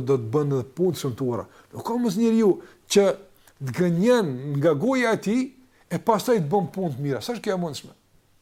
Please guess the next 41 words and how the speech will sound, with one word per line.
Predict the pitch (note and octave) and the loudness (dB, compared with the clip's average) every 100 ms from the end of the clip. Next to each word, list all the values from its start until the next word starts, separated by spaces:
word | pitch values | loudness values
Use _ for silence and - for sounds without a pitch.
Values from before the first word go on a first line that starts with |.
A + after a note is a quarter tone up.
| _ _ | _ _
Po | C#3 | -2
dhe | D#3 | 0
sa | - G#3 | 0 0
njerëz | F#3+ G3 G3 | 0 2 2
ndoshta | F3 D#3+ E3+ | 0 0 -2
kanë | D3+ | -2
qenë | E3+ C3+ | -4 -4
burra | D#3 D#3+ B2+ | -2 -4 -4
të | F3 | -2
mirë, | E3 - _ _ _ - | -4 -4 _ _ _ -6
kanë | D#3 C#3+ | -6 -2
qenë | E3+ E3+ | -2 0
njerëz | E3+ - | -2 -2
të | G#3 | 0
mirë, | A3 - - - - - | 0 -2 -8 -20 -8 -2
por | D#3+ - | 0 2
posa | C#4 C4 C4+ C4 | 4 6 4 4
ka | A3+ | 4
filluar | C4 C#4+ C4 - | 4 6 6 6
të | A#3 | 4
gënjen, | G3 B3+ D4+ D#4 G3 A#2+ - _ _ _ _ _ | 4 4 6 6 2 -2 -16 _ _ _ _ _
ka | E3 D3 | -4 0
filluar | F#3 G#3 F3 B2+ | 2 2 2 2
gënjeshtra | D#3+ D#3+ A3+ B3+ F#3+ - A#3 - | 0 0 0 0 0 -2 -2 0
t'u | G3+ G3+ | 2 4
anjollos | F#3 G#3 A3 C#4+ A3 | 4 2 4 4 4
edhe | A3+ F#3 | 2 2
punët | E4+ E4 B3 | 4 4 4
e | F#3+ | 2
tyne. | F3+ A2+ - _ _ _ _ _ _ | -2 -4 -12 _ _ _ _ _ _
Ka | F#3 D#3+ | 0 2
filluar | A3 C4 A#3 D#3 | 2 2 2 2
gënjeshtra | G3 F#3+ A#3+ C4+ A3 - A#3 - | 2 2 2 2 0 0 -2 0
t'u | A3 | 2
a | F#3 | 2
bën | C#3+ A#3+ E3+ - | 2 0 0 -2
pis | C#4 C#4 - - | 2 2 0 -2
edhe | F#3 F3+ | 2 2
veprat | C4+ C4 A#3 | 2 4 2
e | F#3 | 2
tyne. | A3+ D3+ | 0 -2